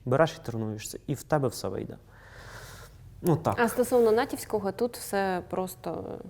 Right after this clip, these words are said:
Speaker 2: і зручно.
Speaker 1: Е, простіше в накладанні. Е, ну, тут є певні нюанси, е, після накладання, щоб він не попустився. Е,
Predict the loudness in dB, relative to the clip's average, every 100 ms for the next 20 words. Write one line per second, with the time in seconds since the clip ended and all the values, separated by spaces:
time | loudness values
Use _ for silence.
0 | -16 -20 -20 -6 -4 -4 -6 -8 -14 -14
1 | -14 -18 -20 -4 2 4 4 2 0 2
2 | 2 2 -2 0 -2 0 4 6 6 6
3 | 4 0 -2 -10 -10 -4 -2 -2 -2 0
4 | 2 4 4 4 -2 2 2 4 4 4
5 | 4 4 2 -2 -2 0 0 0 0 -2
6 | -4 -6 -4 -4 -2 0 -2 0 -2 0
7 | -2 -4 -8 -8 0 0 0 -4 -6 -8
8 | -4 -6 -6 -12 -14 -20 -20 -20 -8 -4